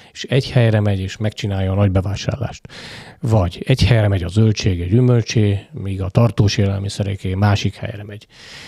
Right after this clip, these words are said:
Olyat is talált, aki eseti jelleggel leugrik a legközelebbi közértbe, és ott vásárolja meg a szükséges, ö, élelmiszert.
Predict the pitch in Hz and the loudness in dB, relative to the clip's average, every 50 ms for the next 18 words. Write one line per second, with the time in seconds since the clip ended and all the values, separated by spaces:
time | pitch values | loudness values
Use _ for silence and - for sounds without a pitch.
0 | - - - _ 143 143 160 165 156 - 151 123 - - 135 127 127 127 131 135 | -20 -20 -4 _ 2 4 4 4 4 4 2 0 4 4 4 4 6 6 6 6
1 | 139 139 - - - - 127 104 - - 101 101 - - - 120 - 143 117 - | 4 4 2 -2 -4 -4 -4 -4 -2 -2 0 0 2 2 2 2 2 0 2 2
2 | 110 98 98 104 110 117 120 127 127 120 123 135 131 131 131 127 131 131 120 110 | 4 4 6 6 6 6 6 4 4 4 4 4 4 6 6 6 6 6 4 4
3 | 101 107 107 104 - 110 107 104 - - - 95 98 95 95 95 92 90 92 98 | 4 2 0 2 2 2 2 2 2 0 -2 0 0 0 0 -2 -2 -2 -2 -4
4 | 92 - _ _ - - 104 95 104 104 107 107 110 113 135 147 147 139 - 110 | -4 -6 _ _ 2 2 2 4 4 4 4 4 4 4 4 4 4 4 2 0
5 | - - 117 104 - 107 98 92 - - - 95 98 95 95 95 92 92 92 95 | 2 2 0 2 2 2 2 2 2 2 2 2 4 4 4 4 4 4 4 4
6 | 107 120 127 120 - - - - - - 98 98 - 117 104 - - - 98 92 | 4 4 4 2 -2 -10 -18 -20 -2 0 0 2 4 2 2 2 2 2 2 2
7 | 95 95 95 - - - - 101 95 92 92 92 - - - - - 104 101 95 | 2 0 0 -2 -6 -4 -2 0 0 0 0 -2 -4 -8 -20 -2 2 2 4 6
8 | 98 95 95 95 95 - - 107 104 110 - _ | 6 6 4 4 2 2 2 0 0 0 -4 _